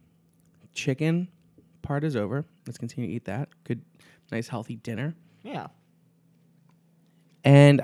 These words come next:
Speaker 1: I decided we should play, like, a game or do something fun
Speaker 2: Right.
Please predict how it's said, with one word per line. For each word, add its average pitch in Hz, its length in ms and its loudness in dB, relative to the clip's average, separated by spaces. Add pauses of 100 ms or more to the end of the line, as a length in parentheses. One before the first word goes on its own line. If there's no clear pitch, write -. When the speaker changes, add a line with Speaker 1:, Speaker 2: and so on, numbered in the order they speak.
(120)
Speaker 1:
I 131 160 8
decided 170 580 2 (440)
we 139 160 -6
should 139 320 -6
play, 156 160 0
like, 151 140 0
a 135 60 -4
game 110 380 -8
or 87 80 -4
do 123 160 -2
something 127 340 -4
fun 104 500 -4
Speaker 2:
Right. 117 240 -4